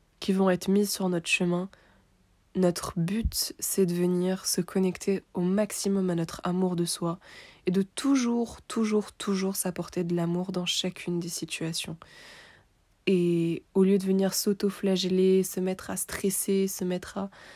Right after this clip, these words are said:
avoir notre tête qui prend le contrôle, qui prend le contrôle de, de,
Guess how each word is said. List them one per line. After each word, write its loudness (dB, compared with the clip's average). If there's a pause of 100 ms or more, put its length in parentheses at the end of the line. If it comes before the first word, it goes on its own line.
(240)
avoir 4
notre 0
tête 0
qui -6
prend -4
le 0
contrôle, -2 (340)
qui -2
prend -2
le 0
contrôle 0
de, -4
de, -4